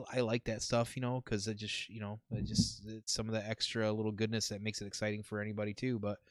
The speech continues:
you know, and we, there's, I, I haven't watched the storyboard close enough, but the, apparently some of those storyboards, there are potential concept. If anybody caught it,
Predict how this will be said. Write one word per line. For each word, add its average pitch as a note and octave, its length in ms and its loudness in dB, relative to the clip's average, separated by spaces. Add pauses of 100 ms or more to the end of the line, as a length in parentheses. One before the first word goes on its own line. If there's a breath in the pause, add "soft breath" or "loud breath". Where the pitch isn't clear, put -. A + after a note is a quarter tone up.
(360)
you G#2+ 60 -2
know, G#2+ 140 2
and G#2+ 200 2
we, A2 200 2
there's, A2+ 300 6 (320 soft breath)
I, B2 80 8
I C3 260 6
haven't D#3+ 360 8
watched D3+ 260 12
the D3 60 -2
storyboard C#3+ 380 8
close D3 260 2
enough, C3+ 160 2
but B2 120 -4
the, A#2+ 80 6
apparently C3+ 380 4
some C#3 160 0
of C3 40 -2
those B2+ 140 0
storyboards, A#2+ 460 4
there A#2 160 6
are A#2 240 8 (380)
potential C#3 240 2
concept. C#3 520 4
If A2 120 -4
anybody A#2+ 260 2
caught C3+ 340 6
it, G#2+ 200 0